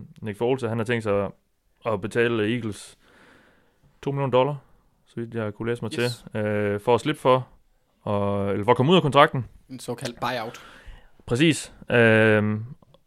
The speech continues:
Speaker 1: som han så kan indløse, Nick Foles, som, som spiller, og, øh, dermed, i hvert fald på papiret, gå ind i en offseason, hvor han så står til at blive free agent.
Speaker 2: Ja.
Speaker 1: Men Eagles kan jo stadigvæk franchise-tagge ham.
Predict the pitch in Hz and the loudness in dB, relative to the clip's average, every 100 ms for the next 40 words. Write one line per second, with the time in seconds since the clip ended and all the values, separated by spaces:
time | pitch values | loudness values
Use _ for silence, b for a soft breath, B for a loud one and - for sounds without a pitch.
0 | _ - 123 110 135 147 139 131 123 123 | _ -8 -4 2 2 4 2 4 2 4
1 | 110 107 110 117 117 113 110 107 117 - | 2 2 -2 2 2 0 -4 -6 -10 -4
2 | 120 127 127 - - 104 104 104 101 110 | 0 2 2 -2 -4 0 2 4 4 4
3 | 117 107 110 113 _ _ _ - - 101 | 4 4 2 0 _ _ _ -12 -10 -8
4 | 101 104 95 104 139 104 107 113 107 110 | -4 -4 -4 0 0 2 0 0 2 0
5 | 110 101 104 101 107 101 107 - 98 98 | -2 -4 -4 -4 -4 -2 -2 -2 -6 -4
6 | 95 98 - 127 117 117 98 90 _ _ | -6 -6 -6 2 4 4 0 -8 _ _
7 | B B B B - 135 101 82 _ _ | B B B B -2 2 2 -2 _ _
8 | - 170 143 - 120 117 127 127 - - | -4 -2 -2 0 0 2 0 0 -6 -4
9 | 185 147 95 95 90 92 | -2 -2 -4 -8 -8 -10